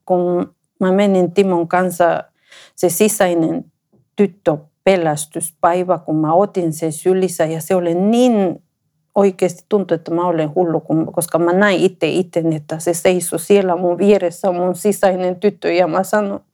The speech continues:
"Miksi en ole tuonut sinua tänne Suomeen ennen kuin ketä muu?" Mä olen auttanut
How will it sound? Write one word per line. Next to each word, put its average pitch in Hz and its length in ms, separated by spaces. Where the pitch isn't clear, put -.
"Miksi 214 640
en 208 220
ole 202 80
tuonut 196 460
sinua 202 440
tänne 180 400
Suomeen 185 640
ennen 180 440
kuin 175 340
ketä 196 320
muu?" 220 340
Mä 175 80
olen 165 260
auttanut 180 640